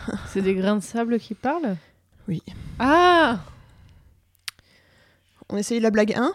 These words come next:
Speaker 1: Ouais.
Speaker 2: On essaye la blague un. « Docteur, je perds la mémoire. Depuis quand ? Depuis quand quoi ? » <laughs> Celle-ci, elle est
Speaker 1: J'ai
Speaker 2: drôle.
Speaker 1: rien compris.
Speaker 2: Celle-ci, elle, elle est assez drôle.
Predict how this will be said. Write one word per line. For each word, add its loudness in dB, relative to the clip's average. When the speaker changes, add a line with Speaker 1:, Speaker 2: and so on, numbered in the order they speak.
Speaker 1:
Ouais. 4
Speaker 2:
On 4
essaye 2
la 4
blague 2
un. « -4
Docteur, 4
je 4
perds 4
la 6
mémoire. 6
Depuis 2
quand ? 2
Depuis -2
quand 4
quoi ? » 2
<laughs> -4
Celle-ci, -10
elle -6
est -8
Speaker 1:
J'ai -4
Speaker 2:
drôle. 2
Speaker 1:
rien 0
compris. -4
Speaker 2:
Celle-ci, -4
elle, 2
elle 4
est 4
assez 2
drôle. 4